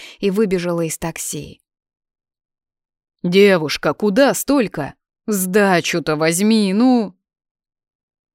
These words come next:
Подъезд открыла консьержка, и я, не глядя на нее, нажала кнопку лифта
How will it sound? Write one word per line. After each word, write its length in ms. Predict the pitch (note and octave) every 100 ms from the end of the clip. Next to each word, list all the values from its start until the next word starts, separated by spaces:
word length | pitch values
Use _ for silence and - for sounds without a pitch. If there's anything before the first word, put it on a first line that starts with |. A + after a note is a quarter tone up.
| _ _ _
Подъезд 500 | - D#3+ E3 E3 -
открыла 420 | C3 - D#3+ D3 C3
консьержка, 880 | C#3+ C3+ - F3+ F#3 - - - _ _ _ _ _
и 80 | D#3+
я, 200 | F3+ E3+
не 140 | E3 C#3+
глядя 340 | D#3+ F3 D#3
на 80 | D3+
нее, 320 | D#3 D#3 F#3+
нажала 440 | D3+ D3 F3 E3+
кнопку 420 | C3+ F3+ F#3 - D#3
лифта 460 | G3 A3 - -